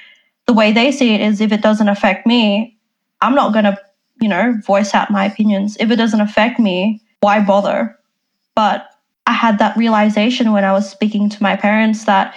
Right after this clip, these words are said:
that generational gap and how we see equality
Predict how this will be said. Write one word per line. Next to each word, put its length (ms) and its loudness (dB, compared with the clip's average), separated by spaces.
that 180 -4
generational 720 2
gap 380 0
and 120 0
how 240 0
we 180 0
see 320 -4
equality 800 -2